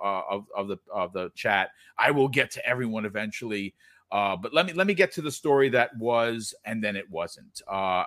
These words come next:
it was reported this morning by multiple sources, uh, uh, that, of course,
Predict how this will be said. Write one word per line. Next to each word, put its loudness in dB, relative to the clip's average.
it 2
was 4
reported 0
this -14
morning -4
by 4
multiple 4
sources, -4
uh, -2
uh, -2
that, 0
of -10
course, -2